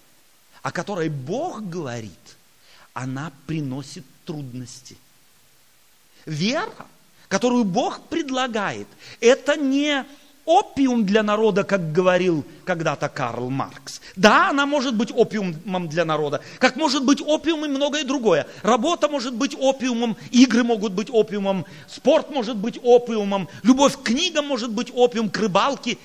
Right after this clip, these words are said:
и так далее и тому подобное. Опиума может быть много. На одном ряду может быть и религия тоже опы-, э,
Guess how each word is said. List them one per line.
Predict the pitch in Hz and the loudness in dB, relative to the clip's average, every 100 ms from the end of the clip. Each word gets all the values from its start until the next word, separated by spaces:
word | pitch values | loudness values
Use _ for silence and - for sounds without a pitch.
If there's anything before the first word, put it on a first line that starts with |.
| - | -2
и | 302 | 0
так | 269 220 | 2 0
далее | 214 214 | -2 -2
и | 208 | -4
тому | 208 185 | -6 -6
подобное. | 202 170 143 135 - - | -4 -4 -4 -8 -10 4
Опиума | 247 294 302 311 302 | 6 6 2 0 0
может | 226 208 220 | -2 -2 -2
быть | 220 196 | -2 -2
много. | 202 175 151 - - | 0 2 0 -6 -4
На | 196 180 | 0 2
одном | 180 285 | 2 0
ряду | 294 277 262 | 0 -2 -2
может | 226 202 208 | 0 -2 -4
быть | 214 - - | -6 -8 -2
и | 277 233 | 6 8
религия | 214 202 269 349 320 320 | 8 4 2 0 -2 -4
тоже | 254 226 | -6 -6
опы-, | 277 214 151 151 | -4 -4 -4 -6
э, | 202 | -2